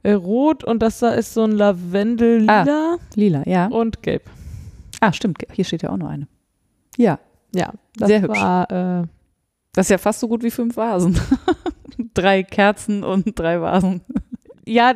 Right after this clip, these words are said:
Speaker 1: also Kerzen ist gut, ja. Also eigentlich habe ich mir Tassen gekauft, aber er verkauft diese Tassen leider nur als Duftkerzen. Also wenn die einmal leer sind, die sind innen komplett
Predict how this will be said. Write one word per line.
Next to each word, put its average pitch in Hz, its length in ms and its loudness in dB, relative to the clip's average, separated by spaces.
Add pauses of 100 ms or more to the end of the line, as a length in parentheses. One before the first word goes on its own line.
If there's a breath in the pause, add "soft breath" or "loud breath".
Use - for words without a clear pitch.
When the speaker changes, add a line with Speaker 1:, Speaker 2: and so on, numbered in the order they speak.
Speaker 1:
also 202 240 0
Kerzen 208 360 -2
ist 208 80 -4
gut, 226 240 -4
ja. 202 320 4 (120)
Also 214 180 2
eigentlich 247 260 2
habe 240 100 2
ich - 80 -16
mir 220 120 2
Tassen 240 300 0
gekauft, 196 380 0
aber 196 160 -2
er 196 80 0
verkauft 214 360 -2
diese 196 160 0
Tassen 208 260 -4
leider 185 220 2
nur 190 180 0
als - 240 -2
Duftkerzen. 208 800 0 (100)
Also 180 300 0 (340)
wenn 196 120 -2
die 202 100 0
einmal 208 200 4
leer 262 240 4
sind, 247 320 0 (360 soft breath)
die 208 80 -6
sind 208 180 -2
innen 220 320 0
komplett - 540 -2